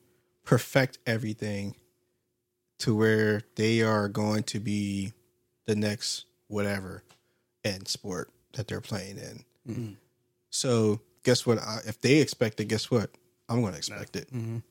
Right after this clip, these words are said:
Speaker 1: At least that's how I see it.
Speaker 2: Yeah.
Speaker 1: I mean, I, I, I don't wanna be that type of, you know, dad that is going to, "It's okay. It's okay. It's okay." It's like, I mean, if I know that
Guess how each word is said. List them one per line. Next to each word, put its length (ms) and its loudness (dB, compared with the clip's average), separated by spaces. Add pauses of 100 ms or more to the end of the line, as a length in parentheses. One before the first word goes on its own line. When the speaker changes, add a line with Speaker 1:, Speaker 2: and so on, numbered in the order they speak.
(480)
Speaker 1:
At 60 6
least 160 4
that's 80 -6
how 120 4
I 20 2
see 180 -4
it. 100 -18 (320)
Speaker 2:
Yeah. 180 -6 (580)
Speaker 1:
I 80 2
mean, 100 4
I, 320 4
I, 400 6 (360)
I 80 0
don't 180 6
wanna 340 6 (120)
be 180 6
that 200 2
type 300 0
of, 380 0 (460)
you 120 -2
know, 180 -6 (140)
dad 420 4
that 180 2
is 140 2
going 340 0
to, 600 0 (1200)
"It's 140 2
okay. 540 4 (380)
It's 120 -6
okay. 540 2 (220)
It's 140 -6
okay." 280 2
It's 180 -2
like, 120 -4
I 160 2
mean, 240 2 (1120)
if 160 4
I 140 8
know 440 6
that 440 2